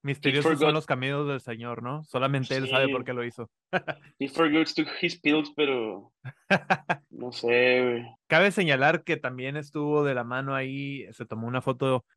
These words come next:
Speaker 1: para Instagram con la comentarista conservadora Candace Owens, que es
Speaker 2: Sí.
Speaker 1: una,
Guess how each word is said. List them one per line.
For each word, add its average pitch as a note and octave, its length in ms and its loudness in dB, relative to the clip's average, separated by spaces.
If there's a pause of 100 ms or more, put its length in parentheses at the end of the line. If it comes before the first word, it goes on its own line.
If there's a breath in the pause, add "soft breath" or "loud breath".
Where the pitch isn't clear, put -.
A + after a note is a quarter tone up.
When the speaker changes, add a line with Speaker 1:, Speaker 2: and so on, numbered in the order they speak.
Speaker 1:
para A2 220 -2
Instagram A#2+ 640 -4
con A2 300 -14
la G#2+ 180 -8
comentarista A#2+ 800 -2
conservadora B2 880 0 (200)
Candace C#3 520 -4
Owens, D3 640 -6
que G#2+ 300 -12 (180)
es A#2+ 280 -2
Speaker 2:
Sí. A2 60 -2
Speaker 1:
una, A2+ 460 -6